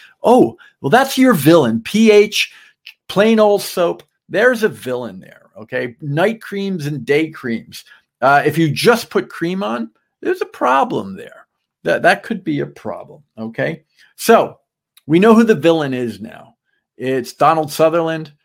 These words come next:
or it's age, or it's P H, or it's a distributor in a state or a country where they have legislation and certain testing they don't approve of. Okay,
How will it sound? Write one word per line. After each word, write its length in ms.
or 380
it's 320
age, 500
or 220
it's 140
P 340
H, 440
or 420
it's 200
a 60
distributor 1200
in 380
a 60
state 720
or 300
a 100
country 640
where 340
they 140
have 240
legislation 800
and 320
certain 380
testing 480
they 140
don't 180
approve 480
of. 260
Okay, 320